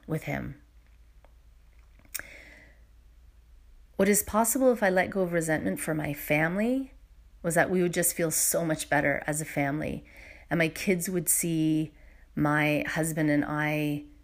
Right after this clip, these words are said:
loving each other and supporting each other and being good with each other. And it would be such a healthy example for them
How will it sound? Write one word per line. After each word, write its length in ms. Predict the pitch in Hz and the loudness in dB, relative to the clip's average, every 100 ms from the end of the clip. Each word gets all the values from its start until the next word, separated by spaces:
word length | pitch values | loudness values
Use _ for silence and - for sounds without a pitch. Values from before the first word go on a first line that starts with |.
| - | -8
loving 380 | 175 190 190 170 | 2 2 2 0
each 220 | 156 - | -2 -4
other 360 | 147 147 - - | -6 -4 -4 -4
and 120 | 160 | -4
supporting 480 | 156 180 - 202 190 | -4 -2 2 2 2
each 220 | 170 147 | -2 -2
other 260 | 139 131 127 | -2 -2 -2
and 280 | - 160 151 | -4 -4 -2
being 260 | 165 160 156 | -2 -2 -2
good 220 | 220 240 | 0 2
with 180 | 208 190 | 2 0
each 200 | 156 160 | -4 -4
other. 200 | 160 156 | -2 -2
And 120 | 143 | -2
it 40 | |
would 120 | 160 | -4
be 80 | 165 | -2
such 320 | 165 - 180 | 0 0 -2
a 60 | 185 | -4
healthy 360 | 170 165 - 160 | -2 -4 -4 -4
example 480 | 160 156 160 160 | -4 -2 -2 -4
for 160 | 151 - | -4 -2
them 380 | 156 - - | -2 -2 -6